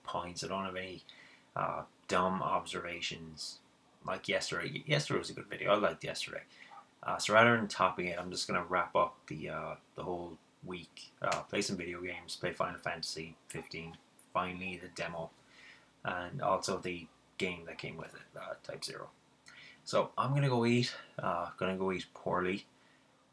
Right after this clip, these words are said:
And I'm done for today, so done for this week. So I'll see y'all Monday with hopefully, uh, some wacky, crazy stories to tell. And if not, I'll just do just a regular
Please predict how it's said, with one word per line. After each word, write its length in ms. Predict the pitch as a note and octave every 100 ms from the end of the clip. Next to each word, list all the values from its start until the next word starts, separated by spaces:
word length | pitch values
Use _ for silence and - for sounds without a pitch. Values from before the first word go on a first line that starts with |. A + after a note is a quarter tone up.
| -
And 480 | F#2 F2 F#2 F2+
I'm 380 | - F2+ F2 F2 - -
done 220 | G#2+ G2
for 140 | F2+ F#2+
today, 320 | F#2 F#2+ G2+
so 540 | - G2+ F#2+ G2 F#2+ - _ _ _ -
done 160 | G2+
for 140 | - F#2
this 220 | F2 -
week. 420 | F2+ A2 - - _ _ _ _
So 300 | - G2+ F2+
I'll 240 | F2+ F2 E2+
see 300 | - G2 F#2
y'all 400 | F2 F2+ F2 - - - - -
Monday 380 | G2 G2 G2+ G2+
with 120 | G2+
hopefully, 640 | B2 C3+ - G#2+ G#2 G2+ -
uh, 280 | F#2+ F2+
some 360 | F2+ - F#2 F#2
wacky, 520 | G2+ G2 - G2 F2
crazy 560 | - - G2 G2 F#2+ F#2
stories 540 | - - F#2+ F#2 F#2
to 100 | -
tell. 320 | - F2 E2+ - F2
And 120 | F#2+
if 120 | -
not, 200 | G2+ F#2
I'll 80 | -
just 180 | - -
do 180 | C2+ - _ _
just 220 | - - -
a 80 | - _ _ _ _ _
regular 360 | G#1 G1+ G1+